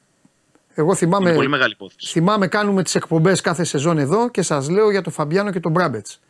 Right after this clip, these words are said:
Speaker 1: Και συνεχίζει και σήμερα στο Καραϊσκάκης θα κατέβουνε πάλι ο Φαμπιάνο και ο Μπράμπετς. Είναι η μοναδική ομάδα που έχει χτίσει ένα ζευγάρι,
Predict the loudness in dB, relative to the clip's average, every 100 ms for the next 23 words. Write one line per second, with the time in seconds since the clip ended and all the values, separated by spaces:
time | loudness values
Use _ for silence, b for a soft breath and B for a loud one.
0 | _ -4 -4 -2 -4 -2 -4 -2 -2 -4
1 | -2 -2 -4 -4 -4 -2 -2 -2 -4 -6
2 | -4 -2 -2 -2 -2 0 0 -2 -8 B
3 | B -8 -4 -2 0 0 0 0 0 -2
4 | -4 -12 B B B 2 2 2 0 -2
5 | 0 2 2 0 0 -2 -6 b b b
6 | 2 2 -4 -4 -2 0 0 -2 -4 b
7 | b 0 2 2 0 0 0 0 2 0
8 | -4